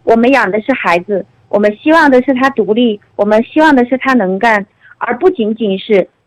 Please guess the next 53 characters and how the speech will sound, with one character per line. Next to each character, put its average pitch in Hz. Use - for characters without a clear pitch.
他 269
只 262
是 220
拥 233
有 220
陪 175
伴 269
着 254
我 208
们 180
的 202
能 180
力。 202
如 240
果 277
是 277
那 294
样 302
子 226
的 196
话， 220
就 254
是 320
如 302
果 330
他 320
只 185
需 185
要 254
听 294
话， 302
只 190
需 226
要 269
陪 196
伴， 262
只 185
需 -
要 240
乖， 254
就 269
是 285
养 262
个 269
宠 226
物 262
真 262
的 262
就 269
可 202
以 214
了 196
哟。 185